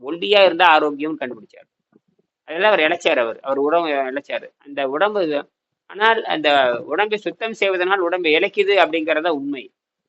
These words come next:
இளைக்குதுங்கிறது கெட்டு போனதை இளைக்குது. அப்புறம் வந்து பாடி நியூட்ரல், நியூட்ரலா எல்லாத்துக்கும் நியூட்ரலுக்கு மாதிரி பாடிக்கு நியூட்ரல் இருக்குது. பாடிக்கு நியூட்ரல் center of ma-, அதாவது வெயிட்லயே சென்டர் வெயிட் நம்மளுக்கு தான்.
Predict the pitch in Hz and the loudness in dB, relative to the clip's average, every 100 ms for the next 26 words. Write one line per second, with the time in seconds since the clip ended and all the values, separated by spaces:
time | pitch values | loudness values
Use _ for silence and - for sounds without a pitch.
0 | _ _ _ - 143 185 226 240 208 247 | _ _ _ -10 0 0 2 0 0 -4
1 | - 190 254 202 214 208 208 185 190 170 | 0 2 2 2 2 4 4 4 0 -2
2 | 156 151 196 185 208 185 170 196 160 185 | 0 0 2 0 -2 2 4 4 2 -2
3 | 208 - - 120 220 233 233 226 208 - | -2 -6 -4 -2 0 2 6 6 4 -2
4 | _ _ 127 175 208 208 226 208 196 196 | _ _ -2 4 4 2 -2 0 0 0
5 | 196 180 196 220 196 185 208 214 196 190 | -4 -2 -4 -2 2 4 4 0 -2 -2
6 | 190 165 156 131 110 170 190 180 165 165 | -2 -8 -6 -2 4 4 4 -2 -8 -4
7 | 160 139 160 175 185 - 147 139 _ _ | -6 -6 -8 0 0 0 -8 -10 _ _
8 | _ _ 160 131 180 226 233 240 196 190 | _ _ -10 0 4 4 4 2 2 0
9 | 214 214 196 165 170 147 143 117 | 0 0 0 0 0 0 -2 -2